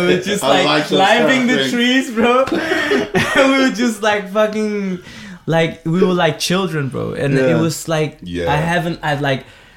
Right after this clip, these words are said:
Speaker 1: and that's, I think that what music makes us feel
Speaker 2: Yeah.
Speaker 1: like children, like
Speaker 2: Yes.
Speaker 1: we're playing, you know?
Speaker 3: Yeah.
Speaker 1: And, and yeah, but I got that feeling
Speaker 3: That's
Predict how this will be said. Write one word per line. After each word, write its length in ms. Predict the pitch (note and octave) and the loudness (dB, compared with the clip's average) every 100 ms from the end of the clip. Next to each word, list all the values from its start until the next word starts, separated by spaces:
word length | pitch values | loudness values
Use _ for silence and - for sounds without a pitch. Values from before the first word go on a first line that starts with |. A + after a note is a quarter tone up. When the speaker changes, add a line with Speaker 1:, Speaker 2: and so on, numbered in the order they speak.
| - _ - | -20 _ -4
Speaker 1:
and 180 | C#3 | -2
that's, 300 | D3 D#3+ - - - | 0 -2 -4 -14 -6
I 120 | C#3 | -6
think 300 | C3+ F#3 F#3 | -4 -4 -2
that 280 | E3+ E3 - | -2 -4 -6
what 220 | C#3 C#3 | -4 -2
music 400 | C3+ D3 D3+ D#3 | -2 -2 -2 -4
makes 300 | C#3+ C#3+ C#3 C3 | -2 -2 -4 -8
us 120 | C3 | -8
feel 260 | D#3 C#3+ | -4 -2
Speaker 2:
Yeah. 40 | C#3 | -2
Speaker 1:
like 220 | A#2+ A#2 | -2 -4
children, 540 | - D3 C#3 C3+ A#2 - | -4 -4 -4 -4 -10 -8
like 200 | C3 A2+ | -6 -6
Speaker 2:
Yes. 200 | D#2 D2+ | -8 -6
Speaker 1:
we're 140 | C3 | -4
playing, 560 | C3+ - D3 C#3+ A#2 - | -4 -2 0 0 -2 -4
you 80 | B2 | -4
know? 180 | C3 A#2 | -2 0
Speaker 3:
Yeah. 80 | A2+ | 0
Speaker 1:
And, 320 | G#2+ G#2 B2 - - - - | 0 -2 -10 -20 -20 -14 -6
and 600 | A#2+ B2 A#2 A#2 A2+ A#2 | -4 -2 -2 -2 -2 -2
yeah, 300 | A2+ G#2+ A2 | -2 -4 -4
but 140 | C3 B2 | -4 -2
I 140 | B2+ | -2
got 340 | A#2 C#3+ C#3+ C#3+ | -4 -2 -2 0
that 120 | C#3 | -4
feeling 560 | C3+ D#3 D#3 D3 C#3 - _ _ - - - _ - | -2 -2 0 0 -2 -6 _ _ -20 -20 -20 _ -4
Speaker 3:
That's 240 | A#2 - | -4 -4